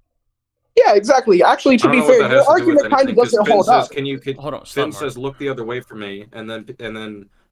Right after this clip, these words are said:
Speaker 2: Miles says, "No, I can't do that," like, without hesitation.
Speaker 3: Yeah, but he still doesn't,
Speaker 1: Yeah,
Speaker 3: he's,
Speaker 1: but, like
Speaker 3: oh, hold on, Mark. Uh, he
Speaker 1: Sorry.
Speaker 3: still doesn't, he still doesn't bring her in immediately.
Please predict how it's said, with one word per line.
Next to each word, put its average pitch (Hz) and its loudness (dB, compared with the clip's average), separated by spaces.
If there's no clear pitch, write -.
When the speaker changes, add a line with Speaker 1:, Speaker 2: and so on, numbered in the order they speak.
Speaker 2:
Miles 113 -10
says, 110 -12
"No, 113 -10
I 101 -10
can't 107 -16
do 107 -10
that," 101 -14
like, 113 -10
without 113 -10
hesitation. 104 -14
Speaker 3:
Yeah, 139 -8
but 110 -14
he 123 -12
still 139 -8
doesn't, 131 0
Speaker 1:
Yeah, 214 2
Speaker 3:
he's, 147 -8
Speaker 1:
but, 220 0
like 208 -2
Speaker 3:
oh, 143 -12
hold 156 -10
on, 104 -10
Mark. 101 -20
Uh, 131 -2
he 131 -14
Speaker 1:
Sorry. 131 -10
Speaker 3:
still 175 -2
doesn't, 156 -4
he 143 -16
still 175 -8
doesn't 151 -6
bring 127 -8
her 120 -10
in 113 -10
immediately. 101 -16